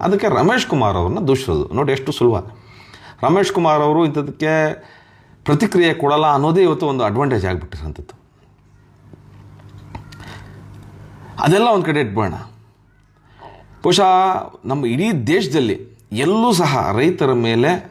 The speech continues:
ನಮ್ಮ ತಾಲೂಕಿನಲ್ಲಿ ಆಯ್ತಲ್ಲ ದಾಳಿ, ಎಲ್ಲೂ ಸಹ ಆಗಿಲ್ಲ. ಇಡೀ ಪೊಲೀಸ್ ಇಲಾಖೆ, ಫಾರೆಸ್ಟ್ ಇಲಾಖೆ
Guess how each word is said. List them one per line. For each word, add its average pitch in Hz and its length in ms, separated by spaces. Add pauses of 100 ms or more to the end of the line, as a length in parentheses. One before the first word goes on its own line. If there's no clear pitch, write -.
ನಮ್ಮ 113 180
ತಾಲೂಕಿನಲ್ಲಿ 120 520
ಆಯ್ತಲ್ಲ 95 260
ದಾಳಿ, 95 600 (460)
ಎಲ್ಲೂ 170 220
ಸಹ 120 260
ಆಗಿಲ್ಲ. 80 380
ಇಡೀ 156 240
ಪೊಲೀಸ್ 151 380
ಇಲಾಖೆ, 113 400
ಫಾರೆಸ್ಟ್ 156 400
ಇಲಾಖೆ 120 360